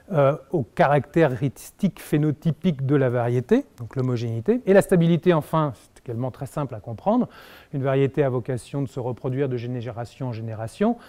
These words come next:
Si en première génération, elle a tel caractère et qu'ensuite vous avez une dissociation mendélienne à, à, très forte et que, euh, en deuxième et troisième génération, votre variété, vous ne la reconnaissez plus,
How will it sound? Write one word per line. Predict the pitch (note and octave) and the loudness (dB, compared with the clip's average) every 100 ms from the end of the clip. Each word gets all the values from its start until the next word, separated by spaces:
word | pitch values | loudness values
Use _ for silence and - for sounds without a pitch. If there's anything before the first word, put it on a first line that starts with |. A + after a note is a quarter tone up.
| - | -20
Si | - - | -8 2
en | F3 | 2
première | D#3 F#3+ F#3+ F#3 | 4 6 6 6
génération, | D#3+ E3+ E3 D#3 D#3 - - F3+ | 4 2 2 4 2 0 -2 0
elle | D3 | 0
a | C#3 | -2
tel | - D#3+ | 2 0
caractère | C3+ D3+ D3 - - E3 D3 | 4 4 4 2 2 4 4
et | C3+ | 0
qu'ensuite | C#3+ B2+ - C#3+ | -4 -8 -4 -4
vous | B2 | -2
avez | B2+ B2 | -4 -4
une | C3 | -4
dissociation | C3 C3+ C3+ - C#3 - D3 | -6 -6 -8 -6 -10 -6 -6
mendélienne | C#3 C3 C3+ C3+ C#3+ C3+ C#3+ | -2 0 0 2 2 0 -2
à, | C#3+ C#3 - B2+ C3 | -2 -2 -2 -4 -4
à, | |
très | C3 - - D#3 | -8 -14 -8 -6
forte | - E3+ - - - - - | 2 2 2 -20 -20 -20 -4
et | D3 | -4
que, | B2 D#3+ | 2 6
euh, | D3 D3+ D3+ C3+ | 6 4 2 2
en | C3+ C3 C3 B2 - | 2 0 -4 -6 -2
deuxième | C#3 C#3+ D#3+ D3 | -2 2 0 0
et | |
troisième | - C3+ C3 B2+ | -4 -4 -4 -4
génération, | B2+ C3 C3 - C#3+ | -4 -4 -4 -6 -8
votre | B2 | -6
variété, | A2 A#2 A#2+ A2+ | -8 -6 -6 -6
vous | C#3 B2+ | -6 -4
ne | |
la | A#2 | -6
reconnaissez | - A#2 A2 - | -8 -10 -10 -10
plus, | G#2 A#3 | -2 -2